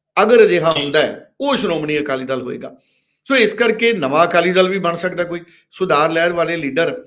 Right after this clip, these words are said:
ਗਿਆਨੀ ਹਰਪ੍ਰੀਤ ਸਿੰਘ ਨੂੰ ਅੱਗੇ ਲਾ ਕੇ ਨਵਾਂ ਅਕਾਲੀ ਦਲ ਵੀ ਬਣਾ ਸਕਦੇ ਨੇ। ਔਰ ਇਹ ਵੀ ਹੋ ਸਕਦਾ ਹੈ ਕਿ ਗਿਆਨੀ ਹਰਪ੍ਰੀਤ ਸਿੰਘ ਹੁਣਾਂ ਦੇ ਸੁਧਾਰ ਲਹਿਰ ਵਾਲੇ ਅਕਾਲੀ ਦਲ ਨੂੰ ਵੀ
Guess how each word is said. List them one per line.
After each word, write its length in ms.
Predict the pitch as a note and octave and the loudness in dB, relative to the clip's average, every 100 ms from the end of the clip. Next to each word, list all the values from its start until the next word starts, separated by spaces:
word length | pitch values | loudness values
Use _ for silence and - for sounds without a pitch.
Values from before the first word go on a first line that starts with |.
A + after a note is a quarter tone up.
| _ _ - | _ _ -6
ਗਿਆਨੀ 220 | D3 E3+ | -4 -2
ਹਰਪ੍ਰੀਤ 360 | C#3+ B2+ C3+ F3 | -4 -4 -4 -6
ਸਿੰਘ 200 | F3 F3+ | -4 -4
ਨੂੰ 120 | F3 | -2
ਅੱਗੇ 220 | B2+ D#3 | -2 -2
ਲਾ 200 | E3+ D3+ | 0 0
ਕੇ 420 | D3+ E3 C#3 - _ _ _ - | -2 -4 -4 -6 _ _ _ -12
ਨਵਾਂ 360 | A2+ A2 C#3 E3 | -6 0 2 2
ਅਕਾਲੀ 240 | D#3 D#3+ | 2 0
ਦਲ 180 | D#3 D#3+ | 0 -2
ਵੀ 100 | E3 | -2
ਬਣਾ 240 | D3+ D3+ | -4 -2
ਸਕਦੇ 340 | D3+ D3+ D3 D#3 | -2 -4 -6 -4
ਨੇ। 80 | E3+ | 0
ਔਰ 120 | G3 | 4
ਇਹ 80 | A#3 | 4
ਵੀ 120 | B3+ | 6
ਹੋ 120 | G#3+ | 6
ਸਕਦਾ 300 | G#3+ G#3 G#3+ | 4 2 2
ਹੈ 60 | G#3+ - - _ _ _ | 0 -4 -20 _ _ _
ਕਿ 340 | A3+ A3 A3 - _ - | 2 2 2 -6 _ -4
ਗਿਆਨੀ 240 | C#3+ F3+ F#3+ | -2 0 0
ਹਰਪ੍ਰੀਤ 380 | C#3 C3+ A3 G#3+ | 0 -2 -2 0
ਸਿੰਘ 180 | A3 | 0
ਹੁਣਾਂ 280 | G3 G3 G3 | -2 -2 -2
ਦੇ 220 | F#3+ F#3+ | 0 0
ਸੁਧਾਰ 420 | F#3+ G3 C3+ B2+ E3+ | 0 -2 -2 0 0
ਲਹਿਰ 240 | F#3+ G3 | 2 2
ਵਾਲੇ 260 | F3+ F3+ E3+ | 2 2 2
ਅਕਾਲੀ 320 | D3+ D3+ E3+ | 0 -2 0
ਦਲ 220 | E3+ E3+ | -2 -2
ਨੂੰ 180 | E3+ E3 | -4 -4
ਵੀ 400 | F3+ A3 B2+ - | 0 0 -2 -12